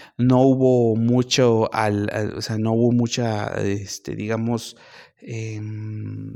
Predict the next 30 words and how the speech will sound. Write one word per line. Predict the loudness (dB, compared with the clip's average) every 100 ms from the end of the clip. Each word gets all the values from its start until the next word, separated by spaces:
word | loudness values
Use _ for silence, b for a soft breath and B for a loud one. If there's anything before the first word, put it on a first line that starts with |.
| -10
no | -4 -2
se | 0 0
hacían | 2 2 2
na-, | 0 -8 _ 0
tanto | 0 2 2
a |
notar, | 2 0 0 2 2 2 0 b b b b b -18
em, | -6 -2 0 -2 -2 -4 -6 -8 -10 _ -14
no | -4 0 4
eran | 4 2
tan | 0 0
escandalosos, | -2 -2 -2 2 4 4 2 -4 -6 B B -8
porque | -4 0
sí | 4
hubo | 6 8
un | 8
grupito, | 8 6 4 0 0 -6
un | -4 0
grupito | 2 2 0 -2 2 4
ahí | 4 0
que, | -2 -4 -4 -8 -12
pues, | -10 -10
que, | -8 -10 -10 -16 -18
pues, | -10
sí | -8
que | -6 -4
se | -4
veía | -2 -4 -4
que | -4
eran, | -4